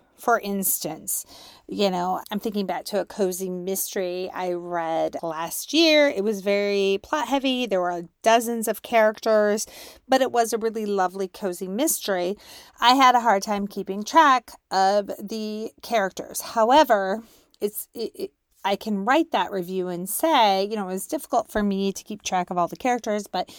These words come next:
if you love a plot-driven mystery book with all sorts of different characters, you should check this one out. So I try to think about,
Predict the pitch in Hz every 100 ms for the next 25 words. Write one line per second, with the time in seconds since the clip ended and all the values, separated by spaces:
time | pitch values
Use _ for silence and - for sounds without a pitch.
0 | - - - _ - 202 240 226 190 190
1 | 208 214 208 180 - - 214 220 - 220
2 | 202 208 196 202 196 208 - - _ _
3 | _ _ _ - 196 220 226 - 233 202
4 | - 208 202 196 - 175 175 175 - -
5 | 208 220 214 - 214 196 202 - - -
6 | 196 180 170 - 190 190 - 196 190 -
7 | 190 196 - 190 196 190 220 190 - -
8 | 180 170 - _ _ _ 180 165 - -
9 | - 190 180 170 175 - 240 208 123 -
10 | - - - - - 240 - - 320 349
11 | 330 - 269 - 226 208 - 196 170 180
12 | 175 180 185 - - -